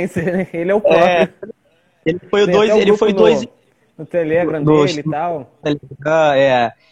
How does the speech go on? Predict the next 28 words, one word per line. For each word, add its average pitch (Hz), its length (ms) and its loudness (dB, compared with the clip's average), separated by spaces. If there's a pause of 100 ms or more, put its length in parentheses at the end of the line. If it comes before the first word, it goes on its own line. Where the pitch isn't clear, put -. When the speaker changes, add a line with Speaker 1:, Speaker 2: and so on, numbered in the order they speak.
(140)
Speaker 2:
Mas 202 160 -2
ele 240 100 0
sempre 269 140 -2
Speaker 1:
Isso. - 40 -4
Speaker 2:
foi 254 80 2
muito 247 220 0
bom 190 200 0
nisso - 220 -6
aí. 165 140 2
Ele 147 100 0
fez 165 220 -2
comunicação, 175 600 -2
se-, 165 300 -4
eu 165 100 4 (120)
acho - 120 -4
que - 60 -4
ele 170 80 0
fez 160 240 -4
marketing 165 380 -4
de 170 40 -12
comunicação, 143 920 -4
enfim, 131 320 -2
antes 143 280 0
de 135 120 -8
fazer 131 200 0
nutrição 135 760 0
e 120 60 0
tal. 147 380 -2